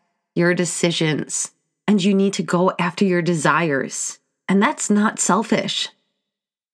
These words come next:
That's self-love. Taking care of yourself and the things that you want in life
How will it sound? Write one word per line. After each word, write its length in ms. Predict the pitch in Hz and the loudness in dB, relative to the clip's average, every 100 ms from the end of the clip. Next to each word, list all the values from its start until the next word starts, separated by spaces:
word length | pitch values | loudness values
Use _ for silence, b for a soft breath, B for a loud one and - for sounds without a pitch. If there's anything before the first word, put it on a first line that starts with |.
| - | -2
That's 220 | 247 277 | -2 0
self-love. 880 | - 277 226 - 160 180 175 - - _ _ _ _ _ _ _ _ _ _ _ _ | 0 0 -2 -2 2 2 0 -10 -16 _ _ _ _ _ _ _ _ _ _ _ _
Taking 300 | - 254 320 | -2 2 2
care 340 | 294 - 220 247 | 0 2 2 2
of 120 | 220 | 2
yourself 760 | 196 185 160 143 - - - _ _ | 0 2 0 0 -2 -10 -20 _ _
and 100 | 180 | 0
the 60 | 185 | 0
things 340 | 180 208 220 | 2 0 0
that 140 | 220 - | 0 2
you 160 | 202 | 2
want 340 | 160 165 175 185 | 2 2 0 0
in 240 | - 165 151 | -2 0 2
life 480 | 151 185 254 - | 2 2 0 -6